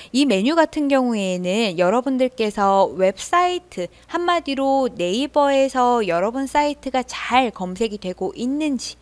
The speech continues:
없는지에 대한 부분을 확인할 수 있고 네이버 쇼핑에 내 상품이 정상적으로 노출되고 있는지를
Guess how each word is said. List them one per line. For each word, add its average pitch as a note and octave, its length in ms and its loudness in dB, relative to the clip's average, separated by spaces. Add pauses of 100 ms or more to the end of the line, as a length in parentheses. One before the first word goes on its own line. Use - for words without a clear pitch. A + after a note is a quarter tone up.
없는지에 A3+ 960 -4
대한 F#3+ 280 -4
부분을 G3 340 -6
확인할 E4 460 -4
수 - 180 -10
있고 F#3+ 480 0 (240)
네이버 B3+ 320 0
쇼핑에 E4+ 380 -6
내 G3+ 100 -2
상품이 A3+ 380 -4
정상적으로 G3 560 -8
노출되고 F#3 520 -6
있는지를 A3 640 -4